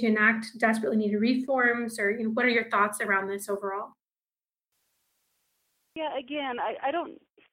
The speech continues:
Speaker 2: this is a little bit guesswork, but I don't think there'll be radical changes. I think the Bureau has a, a certain mission and a certain authority um, I do expect that there will be a change in emphasis and a change in priorities.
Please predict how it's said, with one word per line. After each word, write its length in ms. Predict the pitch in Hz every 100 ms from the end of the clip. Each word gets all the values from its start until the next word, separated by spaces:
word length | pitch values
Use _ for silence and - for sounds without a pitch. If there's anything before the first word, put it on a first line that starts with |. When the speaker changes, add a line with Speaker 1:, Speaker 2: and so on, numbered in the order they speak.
| _ _ _ _ _ _
Speaker 2:
this 260 | 196 - 190
is 40 |
a 40 | 202
little 200 | 202 226
bit 200 | 233 -
guesswork, 460 | 220 - 214 175 -
but 100 | 196
I 160 | 196
don't 260 | 190 - 180
think 160 | 202 190
there'll 160 | 196
be 240 | 185 180 160
radical 580 | 170 165 180 208 - 240 -
changes. 540 | 247 240 233 240 240 226
I 80 | 190
think 180 | 170 190 -
the 80 |
Bureau 320 | 180 190 190 180
has 240 | 185 180 185
a, 20 |
a 460 | 175 175 170 170 175 -
certain 300 | 175 170 165
mission 460 | 190 - 220 208
and 100 | 156
a 60 | 165
certain 200 | - 160
authority 760 | 160 - 170 170 170 170 170 165 _ _ _ _ _ _ -
um, 300 | 175 170 165 _ _ _
I 220 | - 185 160
do 180 | 185 185
expect 400 | 180 - - 170 _ _ _ _ _ -
that 100 | 175
there 120 | 180
will 80 | 170
be 160 | 175
a 40 | 160 -
change 240 | 185 170 170
in 140 | 156
emphasis 720 | - 160 - 170 - 170 170 - -
and 100 | 139
a 80 | 143 -
change 220 | 165 165
in 100 | 165
priorities. 840 | 156 160 156 165 165 160 156 156